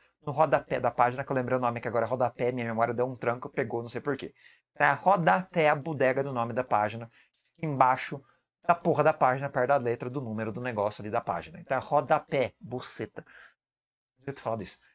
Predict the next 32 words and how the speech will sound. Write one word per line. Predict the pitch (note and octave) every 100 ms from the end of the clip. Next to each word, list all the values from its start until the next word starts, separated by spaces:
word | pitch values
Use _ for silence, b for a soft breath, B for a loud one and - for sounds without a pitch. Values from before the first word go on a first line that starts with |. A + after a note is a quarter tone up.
| b
Lembrei | C#3+ D3 C#3
essa | C#3 D3+
bu-, | A2+ B2+ - - C3+ -
negócio | B2+ A#2 A2+
que | -
eu | C3
tava | B2 A#2+
esquecendo. | - B2+ - A#2 G#2
Ah, | G2+ D3+ D3 F#2+
eu | G#2+
sou | - C3
muito, | B2+ G#2+ - _ _ _ _
minha | -
memória | B2 D3
é |
muito | C#3+ B2
ruim. | A2 F#2 b b
Então | F3
essa | F3
aqui | -
é | G3+
a |
bibliografia, | G3 F#3 G3 F#3+ B2
tá? | G#2+ D#3
Aí | D3
tem | C3+
um | D3
monte | D3 D#3
de | D3+
coisa | C#3+ B2 A#2+
aqui, |
ó. | -